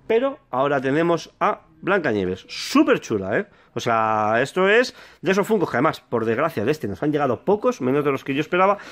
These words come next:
y sé qué es lo que va a pasar con ellos, es decir, que, que van a volar. Pero bueno, es lo que hay. Mirad, os voy a enseñar alguno más. ¡Guau!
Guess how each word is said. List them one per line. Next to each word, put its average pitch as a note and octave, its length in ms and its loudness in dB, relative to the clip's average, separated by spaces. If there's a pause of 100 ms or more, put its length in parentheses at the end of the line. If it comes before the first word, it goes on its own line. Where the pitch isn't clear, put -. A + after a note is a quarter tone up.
(140)
y C#3 240 4
sé F#3 320 0
qué C#3+ 140 0
es C3+ 60 0
lo C#3+ 80 0
que C3+ 80 0
va B2+ 60 4
a A2+ 40 0
pasar A2+ 260 -2
con A2 140 -2
ellos, G2 200 -2
es A2+ 100 -2
decir, G2+ 160 -4
que, - 260 -8 (680)
que - 80 -10
van F2+ 100 -8
a D#2+ 60 -2
volar. A#2 360 -2 (440)
Pero G#2+ 140 -4
bueno, G#2 280 0
es B2+ 140 0
lo C#3 100 0
que A2 100 -4
hay. E2 180 -8 (280)
Mirad, B2+ 240 0
os G#2 60 -6
voy D3 80 0
a F#3+ 40 2
enseñar F#3 220 0
alguno D#3+ 220 2
más. E2+ 260 -2 (2500)
¡Guau! A3 680 2